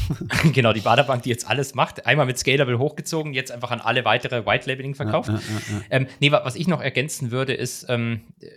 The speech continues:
Speaker 2: jetzt weiß man natürlich, dass Scalable diesen Podcast sponsert, aber das hat jetzt nichts mit meiner Antwort zu tun.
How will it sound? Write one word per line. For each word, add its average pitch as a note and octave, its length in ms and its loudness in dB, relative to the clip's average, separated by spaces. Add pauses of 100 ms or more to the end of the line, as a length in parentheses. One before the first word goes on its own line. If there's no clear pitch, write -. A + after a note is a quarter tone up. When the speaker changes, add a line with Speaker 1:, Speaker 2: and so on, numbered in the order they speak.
(300)
Speaker 2:
jetzt A#2+ 240 -2
weiß B2 200 6
man C#3 80 4
natürlich, B2 260 2
dass A#2 160 0
Scalable B2 340 6
diesen A2+ 240 -6
Podcast - 460 -6
sponsert, A2+ 320 -4
aber G#2+ 140 -2
das G#2 160 -8
hat G#2+ 80 0
jetzt A2+ 120 -10
nichts B2 140 -6
mit - 100 -12
meiner G#2 200 2
Antwort A2 320 -4
zu - 100 -16
tun. A#2 260 -8